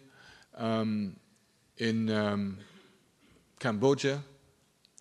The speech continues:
country that came out of genocide and so on, uh, in some of the southern Indian states. So that's for the first time that we see it. And secondly, we, s-, we have now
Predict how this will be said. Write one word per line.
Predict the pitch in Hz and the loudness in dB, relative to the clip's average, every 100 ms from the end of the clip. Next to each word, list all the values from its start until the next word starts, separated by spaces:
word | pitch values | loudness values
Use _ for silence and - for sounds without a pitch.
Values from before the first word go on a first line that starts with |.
| - _ _ | -20 _ _
country | - 123 - 127 | -8 -6 -2 0
that | 107 95 | 0 -4
came | - 110 | -6 -2
out | 107 104 104 | -2 -4 -6
of | |
genocide | 92 123 127 123 131 123 117 | -2 -2 0 -2 -2 -4 -6
and | 117 | -8
so | - | -4
on, | 117 123 120 - - - - - 117 | -4 -6 -12 -20 -20 -20 -20 -14 -6
uh, | 104 104 104 | -2 -2 -4
in | 107 | -4
some | - 107 101 - - | -2 -2 -4 -8 -10
of | 104 | -8
the | 98 | -4
southern | 98 131 120 110 | 0 0 2 0
Indian | 127 135 139 135 | 0 2 2 2
states. | - 135 135 - - - - - - - | 0 2 2 -2 -8 -12 -20 -20 -20 -2
So | 139 | 4
that's | 151 170 | 4 4
for | - | 0
the | 131 | 0
first | - 160 151 - | 6 6 6 6
time | 135 127 | 4 4
that | 117 - | -2 -2
we | |
see | 107 - 123 95 | -2 0 0 -2
it. | - 110 - _ _ - - - - | -8 -20 -20 _ _ -20 -20 -20 -18
And | - 113 113 | -6 -4 2
secondly, | 165 151 147 135 139 139 | 2 4 2 2 2 0
we, | 120 | -2
s-, | 117 - | -2 -4
we | 113 | -2
have | 113 107 | -2 -2
now | 110 110 | -2 -2